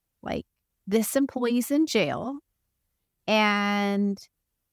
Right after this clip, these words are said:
completely change your entire,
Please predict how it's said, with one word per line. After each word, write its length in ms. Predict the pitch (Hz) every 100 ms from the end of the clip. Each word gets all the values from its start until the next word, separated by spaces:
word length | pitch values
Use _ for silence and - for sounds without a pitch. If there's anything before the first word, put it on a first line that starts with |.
| _ _ _ _ _ _ _ _ _ _ _ _ _ _ - -
completely 600 | 247 - 262 247 247 233
change 600 | - 226 214 214 208 208
your 280 | 196 190 -
entire, 800 | 202 196 - 196 185 185 180